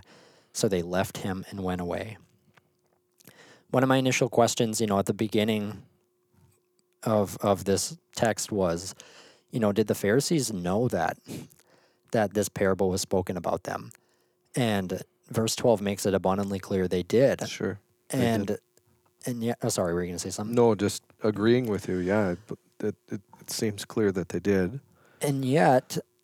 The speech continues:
Speaker 1: what's so just astounding to me is knowing that this parable is about them did not lead them to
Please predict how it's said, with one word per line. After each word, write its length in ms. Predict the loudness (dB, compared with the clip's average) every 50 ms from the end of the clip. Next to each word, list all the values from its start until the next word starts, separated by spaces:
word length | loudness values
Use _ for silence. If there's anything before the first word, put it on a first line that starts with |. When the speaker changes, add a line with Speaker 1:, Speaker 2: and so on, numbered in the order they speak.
| _ _ 0
Speaker 1:
what's 220 | 2 2 2 2 0
so 600 | 2 4 6 8 10 10 10 8 8 6 4 2 _ _ _ _ _ -4
just 260 | -2 -2 0 0 -2
astounding 560 | -2 -2 0 2 2 4 4 4 2 0 -2
to 100 | -2 -2 -2
me 200 | 0 2 2 2
is 140 | 2 0 0
knowing 300 | 2 2 2 2 2 2
that 120 | 0 0
this 120 | 0 0 0
parable 340 | 0 0 0 2 4 4 2
is 100 | 2 2
about 280 | 2 2 2 2 2 2
them 220 | -2 -2 -2 -2
did 160 | -2 -2 -2
not 300 | -2 -2 -4 -4 -4 -4
lead 240 | -2 -2 -2 -2 -2
them 180 | -4 -4 -4 -6
to 460 | -6 -4 -2 -2 0 0 -2 -4 -6